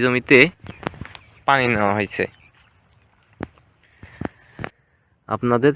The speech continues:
পেঁয়াজ যদি অতিরিক্ত দুর্বল এবং চিকন থাকে, তাহলে আপনারা পানি সেচ নিতে পারেন। দেখেন, এখনো কাদা।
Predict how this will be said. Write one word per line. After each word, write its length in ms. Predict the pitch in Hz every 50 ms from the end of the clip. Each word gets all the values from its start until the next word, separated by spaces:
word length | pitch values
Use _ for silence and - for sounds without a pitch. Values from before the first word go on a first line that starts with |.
| - _
পেঁয়াজ 280 | - 123 120 120 120 113 113 113 117
যদি 280 | 120 120 117 117 120 127 - - _ _ -
অতিরিক্ত 360 | 117 110 - 123 123 110 - - 127 110 107
দুর্বল 460 | 117 120 113 107 110 110 107 110 117 123 - _ _ _ _ _ _ _ _ _ _ _ _ _ _ _ _ _ _ _ _ _ _ -
এবং 160 | 104 113 120 123 -
চিকন 260 | - 131 127 123 127 120 117 -
থাকে, 240 | 131 127 - 120 120 135 156 - _ _ _ _ _
তাহলে 260 | - 107 110 117 127 131 131
আপনারা 300 | 131 - 135 131 117 120 131 - - _ _ _ _ _ _ _ _ _ _ _ _
পানি 220 | - 117 120 120 117 - -
সেচ 240 | - 131 127 143 - - - - - -
নিতে 180 | 127 120 - 117 98 95
পারেন। 220 | 90 87 85 78 - 95 _ _ _ _ _ _ _ _ _ _ _ _ _ _ _ _ _ - - - - - - - - - - - - - - - - - - - - _ _ _ _ _ _ _ _ _ _ _ 107
দেখেন, 300 | 107 107 - - 120 120 135 - - 107
এখনো 280 | 101 - - 120 113 117 143 - _ _ _ _ _ _ _ _ _ _ _ _
কাদা। 300 | 117 120 107 87 85 82